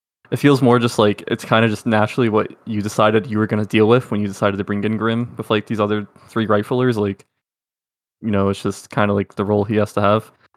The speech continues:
I do think that, like, they're probably, like, sometimes, especially if maybe, like, a certain map isn't, like, clicking for them or something like that, then I think that's probably an avenue where maybe they should try to, like,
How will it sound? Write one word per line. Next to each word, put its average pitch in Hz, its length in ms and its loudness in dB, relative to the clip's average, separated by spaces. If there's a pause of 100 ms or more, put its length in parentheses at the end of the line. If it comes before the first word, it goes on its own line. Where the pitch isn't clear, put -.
I 135 80 4
do 190 120 4
think 151 260 2
that, 113 120 4
like, 107 200 2 (1000)
they're 196 100 6
probably, 139 480 4
like, 107 240 0
sometimes, 110 380 0
especially 135 340 0
if 110 60 -2
maybe, 107 240 2
like, 101 180 0
a 104 60 -8
certain 110 260 -4
map 107 300 0
isn't, 107 180 -4
like, 104 140 -8
clicking 123 320 0
for 117 120 0
them 107 300 -2 (380)
or 117 100 -4
something 120 360 -2
like 101 140 -2
that, 107 280 2
then 110 160 2
I 104 80 0
think 101 200 -4
that's 107 200 -4
probably 101 480 0
an 101 80 -2
avenue 107 320 0
where 101 160 -2
maybe 104 220 -2
they 104 100 -2
should 107 220 -6
try 104 240 2
to, - 120 -10
like, 104 280 -4